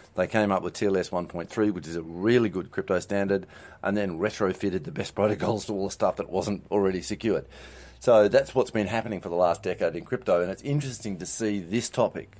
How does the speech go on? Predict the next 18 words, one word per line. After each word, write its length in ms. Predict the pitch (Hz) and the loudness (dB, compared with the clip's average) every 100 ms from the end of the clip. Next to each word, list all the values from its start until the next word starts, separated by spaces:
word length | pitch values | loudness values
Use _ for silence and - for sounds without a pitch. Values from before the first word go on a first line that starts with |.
| - | -8
turn 260 | - 101 | -2 0
up. 260 | 92 80 - - - - - | 0 -2 -8 -20 -20 -10 -2
And 180 | 107 104 | 0 2
Tim 180 | 151 | 2
Cushing, 420 | 156 123 120 117 90 | 4 4 2 -2 -2
who's 520 | 104 104 104 101 - | 2 2 2 2 4
a, 300 | 95 92 87 - | 6 4 2 -2
a 160 | 104 92 | 0 2
publisher 360 | 110 98 - | 2 2 0
at 120 | 92 80 | 0 0
Tech 200 | 117 - | 0 2
Dirt, 300 | 104 117 - | 2 2 2
is 200 | 104 92 | 0 4
really 180 | 110 | 4
good, 240 | 92 - - - - | 4 2 2 -10 0
like 200 | 101 98 | 2 2
his 120 | 92 | 0
work. 260 | 110 117 | 4 4